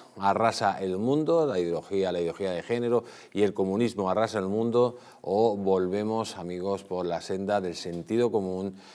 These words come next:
y de la familia y sobre todo de los principios y, y valores que siempre ha caracterizado a Occidente. Y dejarnos de, ya de esta historia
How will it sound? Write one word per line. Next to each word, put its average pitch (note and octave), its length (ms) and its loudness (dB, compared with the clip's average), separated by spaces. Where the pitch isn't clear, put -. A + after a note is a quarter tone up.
y G2 500 0
de G2+ 420 -2
la G#2 140 0
familia F#2 720 -6
y G#2+ 60 -8
sobre F2 260 -8
todo F#2 400 0
de F#2 120 0
los F2+ 240 -4
principios F2+ 600 -6
y, D#2+ 400 -8
y E3 100 -10
valores G2 560 -2
que F2 100 -4
siempre F#2 760 -2
ha E2 140 -6
caracterizado F2 600 -4
a - 20 -6
Occidente. D3+ 500 -4
Y G3 140 -8
dejarnos F3 960 -8
de, D#2 220 -16
ya E2 140 -10
de F2 80 -8
esta F#2+ 160 -8
historia A2+ 460 -4